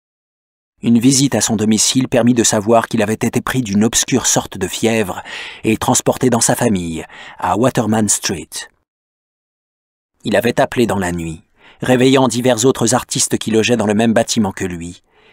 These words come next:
et il n'avait plus manifesté depuis lors que des alternances d'inconscience et de délire. Mon oncle avait aussitôt appelé la famille par téléphone, et dès lors, avait accordé une attention sans relâche à cette affaire, se rendant souvent au cabinet de Thayer Street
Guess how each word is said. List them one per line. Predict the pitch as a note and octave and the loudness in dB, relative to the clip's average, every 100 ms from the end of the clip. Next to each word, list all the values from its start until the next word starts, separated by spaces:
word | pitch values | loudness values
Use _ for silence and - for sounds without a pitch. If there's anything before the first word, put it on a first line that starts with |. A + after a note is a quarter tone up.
| _ _ _ - | _ _ _ -2
et | A#2+ | 2
il | B2+ | 4
n'avait | B2+ C3 | 2 2
plus | - | 2
manifesté | D3 D3 C#3+ C#3+ - | 4 4 2 0 2
depuis | C3 - A#2+ | 0 0 0
lors | A#2 D#3 C#3 - | 0 0 -6 -6
que | A2 | -4
des | A2 A2+ | -2 0
alternances | C3+ C#3+ A#2+ B2+ A#2 | 0 0 0 2 2
d'inconscience | C#3 D3 C3+ A2+ - B2 D3+ D3 - | 0 0 0 0 0 0 -2 -4 -6
et | - | -6
de | G2 | -4
délire. | F#2+ G2+ F2+ D#2+ D2+ - - _ _ _ _ _ _ _ _ _ _ _ _ | -4 -4 -6 -10 -12 -16 -20 _ _ _ _ _ _ _ _ _ _ _ _
Mon | - A2+ | -2 2
oncle | C#3 D3+ - | 4 2 2
avait | A2 A#2 | 0 2
aussitôt | D#3 - C#3 C3+ | 2 2 2 2
appelé | A2+ B2+ | 4 2
la | A2 | 2
famille | A#2+ A2+ B2 | 2 2 2
par | G#2+ - | 0 -4
téléphone, | G#2+ G2+ - F2 E2+ - - - - | -4 -4 -4 -6 -6 -12 -14 -14 -2
et | A#2 A2+ | 2 2
dès | G#2+ B2 | 2 4
lors, | A2+ B2 B2+ - _ _ _ - | 4 4 0 -8 _ _ _ -2
avait | A#2 C3+ | 0 0
accordé | C#3+ C3+ B2 | 0 0 2
une | C3 B2 | 4 4
attention | - A#2+ - B2 | 2 0 0 2
sans | - | 2
relâche | A#2 B2 A#2+ - | 2 2 2 0
à | |
cette | G#2 - | -2 -4
affaire, | G2+ - F2+ E2+ E2 - - - - - - | -6 -6 -6 -6 -8 -12 -20 -20 -20 -20 -8
se | - B2+ | 0 2
rendant | A2+ B2+ C3 | 2 4 4
souvent | B2+ D#3 C#3 C3+ | 4 4 4 4
au | G2+ | 2
cabinet | B2 A2 A#2+ A2+ | 0 0 2 2
de | G2 | 0
Thayer | F#2+ B2 A2+ G#2 | -2 0 2 2
Street | - - A#2 F2 | 0 -2 -2 -4